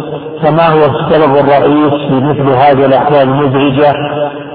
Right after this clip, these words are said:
أرجو الإجابة على هذا السؤال الذي، الذي أتصور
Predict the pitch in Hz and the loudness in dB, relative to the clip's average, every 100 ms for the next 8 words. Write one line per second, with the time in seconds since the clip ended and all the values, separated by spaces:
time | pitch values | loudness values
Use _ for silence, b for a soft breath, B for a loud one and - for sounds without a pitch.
0 | 147 151 131 147 143 120 147 139 135 131 | 0 0 2 0 0 2 2 2 2 2
1 | 131 135 135 135 - 135 139 143 135 131 | 4 2 2 0 0 0 2 2 2 2
2 | 127 139 135 - 139 147 151 139 147 143 | 2 2 2 0 0 2 2 2 0 0
3 | 151 160 170 165 160 170 | 0 2 2 2 0 0